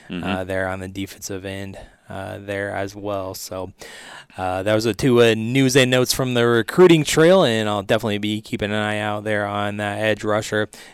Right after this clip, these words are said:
Speaker 2: and
Speaker 1: Yeah.
Speaker 2: his commitment, uh, in the running. I believe Purdue was in his, uh, top, uh, selections there as well. So
Speaker 1: Mm.
Speaker 2: finding out, former coach
Speaker 1: Yeah.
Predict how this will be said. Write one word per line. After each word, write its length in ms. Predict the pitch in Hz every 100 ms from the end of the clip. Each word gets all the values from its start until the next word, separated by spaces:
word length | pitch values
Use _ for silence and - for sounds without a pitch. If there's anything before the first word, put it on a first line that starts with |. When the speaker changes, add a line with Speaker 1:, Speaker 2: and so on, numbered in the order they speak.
| -
Speaker 2:
and 200 | 98 123
Speaker 1:
Yeah. 40 |
Speaker 2:
his 120 | 104 -
commitment, 540 | 104 107 110 113 110
uh, 260 | 101 98 101
in 160 | 110
the 100 | 110
running. 340 | 101 110 113 107
I 240 | 101 101
believe 680 | 101 110 113 113 165 165 -
Purdue 480 | - 107 120 139 98
was 460 | 95 98 107 -
in 160 | 101 95
his, 340 | 95 98 -
uh, 240 | 101 95 92
top, 340 | - 95 90 - _ - _ _ -
uh, 440 | 92 92 92 92
selections 720 | - - 95 92 - 92 92
there 160 | - 95
as 160 | 92 95
well. 300 | 98 95 92
So 180 | -
Speaker 1:
Mm. 380 | 92 87 76 - _
Speaker 2:
finding 420 | - 113 104 104
out, 300 | 123 170 127 - - _
former 320 | - 107 104
coach 580 | 107 175 185 - - - -
Speaker 1:
Yeah. 320 | 87 117